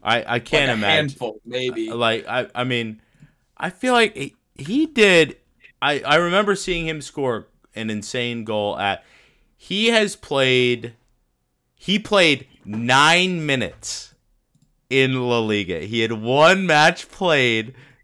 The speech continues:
Speaker 1: nine
Speaker 2: Uh,
Speaker 1: minutes.
Speaker 2: nine minutes on the field, and Barcelona wins La Liga. That is an impact player right there.
Speaker 1: Impact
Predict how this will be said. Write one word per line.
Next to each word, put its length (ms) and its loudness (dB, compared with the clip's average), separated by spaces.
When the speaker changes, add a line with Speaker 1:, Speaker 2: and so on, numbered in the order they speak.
Speaker 1:
nine 680 4
Speaker 2:
Uh, 40 -4
Speaker 1:
minutes. 640 -4
Speaker 2:
nine 400 0
minutes 260 -2
on 80 -2
the 100 -4
field, 480 -4
and 140 -8
Barcelona 600 -6
wins 360 -12
La 80 -12
Liga. 580 -14
That 320 -4
is 140 -8
an 100 -18
impact 680 -8
player 400 -8
right 120 -6
there. 340 2
Speaker 1:
Impact 640 0